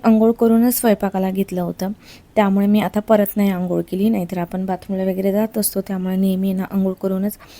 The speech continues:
देवपूजेला बसायचं असतं. तर माझं नेमकी अंघोळ झाली आणि मी, अ, देवपूजा केली आणि स्वयंपाक, आणि लगेच आता मी, अ, पूजेला बसते, त्यामुळे मी परत अंघोळ नाही केली. तर इथे मी अखंड दिवा लावून घेतला आहे.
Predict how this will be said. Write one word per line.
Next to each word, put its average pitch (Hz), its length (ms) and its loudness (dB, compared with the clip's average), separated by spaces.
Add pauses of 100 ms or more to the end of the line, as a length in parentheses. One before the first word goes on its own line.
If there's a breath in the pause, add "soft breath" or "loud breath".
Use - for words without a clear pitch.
(260 loud breath)
देवपूजेला 190 540 -2
बसायचं 180 480 -6
असतं. 180 240 -10 (580 loud breath)
तर 185 100 -2
माझं 190 320 0 (120)
नेमकी 208 380 2
अंघोळ 202 320 0
झाली 202 320 0
आणि 190 220 -2
मी, 190 160 -6 (520 loud breath)
अ, 180 80 -4 (500)
देवपूजा 202 440 2
केली 226 220 -2
आणि 208 140 2
स्वयंपाक, 196 440 -2
आणि 202 160 0
लगेच 196 220 -2
आता 190 220 -6
मी, 208 180 -2 (500 loud breath)
अ, 185 100 -2
पूजेला 202 420 2
बसते, 185 300 -4
त्यामुळे 180 400 -2
मी 202 200 0 (960 loud breath)
परत 220 240 6
अंघोळ 185 320 6
नाही 180 140 4
केली. 180 240 -2
तर 233 120 0
इथे 196 240 0
मी 196 160 2
अखंड 190 340 0
दिवा 196 300 0
लावून 202 240 2
घेतला 196 240 -4
आहे. 190 100 -2